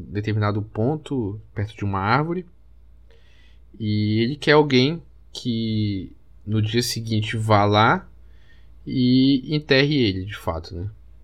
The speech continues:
Então, basicamente a história do filme é essa. A gente tem esse personagem que a gente sabe só o nome dele e,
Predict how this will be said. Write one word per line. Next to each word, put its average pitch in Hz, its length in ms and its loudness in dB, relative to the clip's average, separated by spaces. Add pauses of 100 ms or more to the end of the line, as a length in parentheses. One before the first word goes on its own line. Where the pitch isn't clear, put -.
(600)
Então, 101 580 0 (260)
basicamente 95 560 2
a - 40 -4
história 98 220 2
do 104 80 -6
filme 101 220 2
é 104 100 4
essa. 131 180 0
A - 20 -2
gente - 120 -6
tem 101 60 -2
esse 101 120 -4
personagem 98 600 2
que - 100 -4
a 92 40 -2
gente 98 500 -4
sabe - 320 0
só 107 160 0
o 104 40 2
nome 101 260 0
dele 147 560 2 (160)
e, 95 760 -4